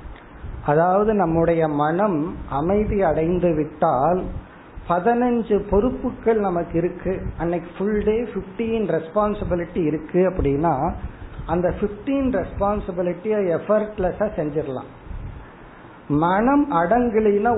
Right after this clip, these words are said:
ஒரு பொறுப்பு இருந்தா அதையவே ஆயிரம் முறை சொல்லிட்டு மனசுல நினைச்சிட்டே இருப்போம். மைண்ட் வந்து ஃப்ரீ ஆயிடுச்சு அப்படின்னா, அது ஒண்ணு இருந்தா என்ன, இருபது இருந்தா என்ன,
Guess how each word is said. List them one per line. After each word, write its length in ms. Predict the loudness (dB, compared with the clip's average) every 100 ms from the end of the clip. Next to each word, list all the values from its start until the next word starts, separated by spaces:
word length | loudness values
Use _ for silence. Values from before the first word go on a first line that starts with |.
| 4
ஒரு 320 | 6 6 4 4
பொறுப்பு 540 | 2 2 2 0 -2
இருந்தா 500 | 0 2 2 2 2 4 2 2 2 -2 -2 -16 -8
அதையவே 580 | 0 4 6 6 6 4 4 4
ஆயிரம் 480 | 4 4 2 2 2
முறை 200 | 2 0
சொல்லிட்டு 480 | -2 -2 -2 -2 -4
மனசுல 440 | -2 -2 -2 -2 -4
நினைச்சிட்டே 480 | -6 -6 -8 -6
இருப்போம். 420 | -6 -6 -6 -8 -10 -10 -12 -14 -14 -14 -12 -10 -10 -10 -12 -6
மைண்ட் 420 | 0 2 4 4 4
வந்து 280 | 2 0
ஃப்ரீ 280 | -2 0 2 4
ஆயிடுச்சு 540 | 4 2 0 -2 -2 0
அப்படின்னா, 520 | 0 0 -2 -2 -2 -4 -8 -6
அது 160 | -2 2
ஒண்ணு 320 | 4 4 4
இருந்தா 360 | 4 2 2 2
என்ன, 320 | 2 -2 -4 -4
இருபது 380 | -2 0 0 0
இருந்தா 340 | -2 -2 -4
என்ன, 240 | -4 -6